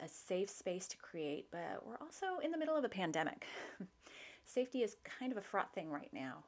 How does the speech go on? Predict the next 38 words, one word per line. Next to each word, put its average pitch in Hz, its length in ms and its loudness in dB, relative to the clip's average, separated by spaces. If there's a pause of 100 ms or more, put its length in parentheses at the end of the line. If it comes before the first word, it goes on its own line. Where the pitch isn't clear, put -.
(120)
It's - 220 -12
never 240 240 0
not 180 460 6
been 151 140 2
a 139 40 0
complicated 143 560 -4
issue, - 300 -2
I 90 80 -2
know 90 140 -2
that. - 440 -4 (920)
So 220 400 2 (200)
as 214 140 0
you're 220 100 0
going 196 280 0
through 190 160 -2
this 196 120 -2
chapter, 151 480 -2
it - 120 -2
might 233 180 -4
be 302 120 0
worth 262 280 -2
taking 240 320 0
a 262 60 4
moment 180 300 -2
to 185 80 -6
think 165 200 -6
about 147 380 -2
layers 185 420 0
of 156 80 -4
safety 151 480 -4
or 143 220 0 (120)
lack 165 220 -6
thereof 156 420 2 (220)
<laughs> - 200 -14
in 175 120 -4
your 156 80 -6
particular - 500 -8
situation. - 760 -6